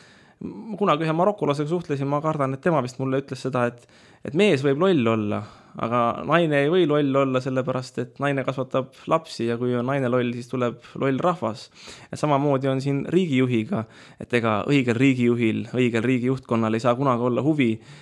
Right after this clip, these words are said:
hoida rahvast, eh, vaimselt madalana, ühesõnaga, eh, võimendada madalaid instinkte,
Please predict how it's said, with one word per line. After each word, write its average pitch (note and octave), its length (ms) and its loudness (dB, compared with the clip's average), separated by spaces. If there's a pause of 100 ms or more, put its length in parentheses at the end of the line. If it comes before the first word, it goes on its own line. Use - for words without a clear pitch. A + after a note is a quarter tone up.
(160)
hoida A#2+ 320 2
rahvast, B2 560 -4
eh, G#2+ 240 0
vaimselt A#2 480 0
madalana, A2+ 720 2
ühesõnaga, A2+ 640 -4 (580)
eh, G#2 320 -2
võimendada A2+ 480 2
madalaid A#2 480 2
instinkte, B2 640 -2